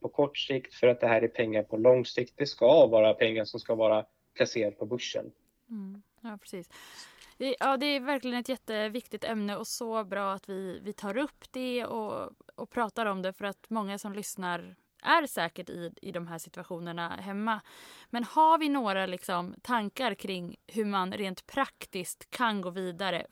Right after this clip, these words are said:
Speaker 2: för att kompensera för de här timmarna? För att, för den som till exempel jobbar färre timmar eller vabbar mer, eller?
Speaker 1: Absolut. Det första handlar ju såklart om att faktiskt prata om det. Eh,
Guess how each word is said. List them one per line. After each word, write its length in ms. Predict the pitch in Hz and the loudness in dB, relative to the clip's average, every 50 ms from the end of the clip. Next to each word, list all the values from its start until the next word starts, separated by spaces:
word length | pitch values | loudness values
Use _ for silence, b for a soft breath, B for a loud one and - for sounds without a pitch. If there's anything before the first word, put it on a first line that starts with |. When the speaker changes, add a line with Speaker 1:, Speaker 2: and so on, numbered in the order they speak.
| _ | _
Speaker 2:
för 120 | - 202 190 | -6 -4 -4
att 220 | 190 185 _ - - | -4 -6 _ -16 -12
kompensera 760 | - - 220 208 - 220 214 - - 277 311 427 440 320 233 214 | -8 -8 -6 -6 -6 -6 -6 -6 -4 -4 -2 -2 0 0 -2 -2
för 100 | - 202 | -2 -4
de 120 | 185 175 | -4 -4
här 100 | 170 175 | -6 -6
timmarna? 440 | - - 202 175 160 156 170 180 196 | -6 -6 -6 -6 -6 -6 -8 -10 -12
För 280 | - - 226 220 - | -10 -8 -8 -8 -6
att, 400 | - - 214 - _ - - - - _ _ _ | -6 -8 -8 -10 _ -18 -20 -20 -20 _ _ _
för 80 | - - | -6 -4
den 180 | 247 233 208 196 | -2 -2 -2 -4
som 220 | - 202 190 190 - - | -4 -6 -6 -8 -10 -10
till 100 | - 214 | -10 -8
exempel 380 | 226 - 202 175 175 170 170 | -6 -6 -6 -6 -6 -6 -4
jobbar 520 | 185 196 190 160 165 165 165 170 165 - - - - _ _ _ _ _ _ _ - - | -4 -4 -4 -4 -4 -4 -4 -4 -6 -8 -12 -14 -18 _ _ _ _ _ _ _ -12 -6
färre 260 | 220 196 175 170 175 | -4 -2 -2 -2 -4
timmar 420 | - - 185 165 156 160 156 160 | -6 -6 -8 -6 -6 -6 -6 -6
eller 240 | 165 165 165 165 156 | -6 -6 -8 -8 -8
vabbar 340 | 165 185 175 156 156 170 170 | -6 -6 -6 -6 -8 -8 -8
mer, 280 | 175 - 156 - - - | -8 -10 -10 -10 -10 -12
eller? 260 | - 208 202 196 185 b b b b b b b b b b b b b b b b b b b b b b b b b _ _ _ _ _ - | -12 -12 -12 -12 -12 b b b b b b b b b b b b b b b b b b b b b b b b b _ _ _ _ _ 0
Speaker 1:
Absolut. 440 | - - - - - 165 165 139 - - | 2 2 6 8 10 10 10 8 8 6
Det 120 | 139 143 | 4 4
första 380 | 143 - 180 160 - - 190 170 | 8 8 8 6 8 8 8 10
handlar 260 | 160 165 147 135 127 | 10 8 8 8 8
ju 80 | 123 | 6
såklart 320 | - - 123 - 127 117 - | 6 2 4 6 6 6 6
om 80 | 120 | 4
att 120 | 120 117 - | 2 4 4
faktiskt 300 | 127 120 - 117 - - | 2 2 0 -4 -4 6
prata 380 | - 156 147 123 - - - | 10 10 10 10 8 6 4
om 140 | 151 127 107 | 4 4 2
det. 220 | 98 - - - - | 0 -2 2 2 4
Eh, 360 | - - - 127 120 120 | 4 6 6 6 6 4